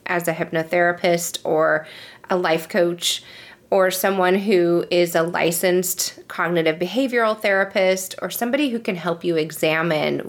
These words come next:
what is actually going on, because you don't have to do it alone. Like, there is a reason why the mental health industry is, like, a multi-billion dollar industry,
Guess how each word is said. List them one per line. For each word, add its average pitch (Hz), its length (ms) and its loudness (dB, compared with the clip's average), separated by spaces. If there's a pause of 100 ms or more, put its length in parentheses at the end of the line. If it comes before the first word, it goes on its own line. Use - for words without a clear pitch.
(100)
what 180 200 0
is 196 200 2
actually 160 380 -2
going 151 340 0
on, 156 260 2 (600)
because 202 600 0 (240)
you 214 400 -2
don't 359 260 0
have 269 160 -2
to 196 80 -6
do 180 180 2
it 156 60 -2
alone. 156 280 0 (380)
Like, 175 180 -2
there 339 220 4
is 247 120 0
a 190 100 2
reason 220 680 2
why 165 280 2
the 180 100 0
mental 170 320 0
health 156 280 -2
industry 226 500 0
is, 180 200 2
like, 165 160 0
a 175 60 2
multi-billion 170 880 0
dollar 147 320 2
industry, 185 680 0